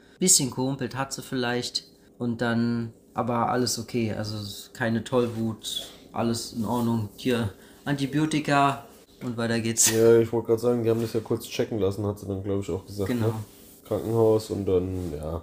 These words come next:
Speaker 1: Ja.
Speaker 2: war jetzt kein, kein riesiger Biss oder so, hat sie uns gesagt.
Speaker 1: Ja, ja, es war so ein an-, angebissen, so ein bisschen.
Speaker 2: Ja.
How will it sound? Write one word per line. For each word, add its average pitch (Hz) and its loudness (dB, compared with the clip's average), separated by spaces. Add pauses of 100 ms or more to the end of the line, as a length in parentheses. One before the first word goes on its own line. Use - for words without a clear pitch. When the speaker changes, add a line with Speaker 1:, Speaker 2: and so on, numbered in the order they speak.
(100)
Speaker 1:
Ja. 120 -10 (160)
Speaker 2:
war 92 -2
jetzt 92 -4
kein, 92 -2
kein 90 -2
riesiger 95 0
Biss 101 -2
oder 76 -2
so, 78 -6
hat 87 -8
sie - -10
uns 76 -10
gesagt. 90 -4
Speaker 1:
Ja, 127 4
ja, 113 2
es - -12
war 120 0
so 113 -4
ein 110 -2 (300)
an-, 123 -4
angebissen, 120 0
so 107 -6
ein 101 -2
bisschen. 104 -2
Speaker 2:
Ja. 98 -2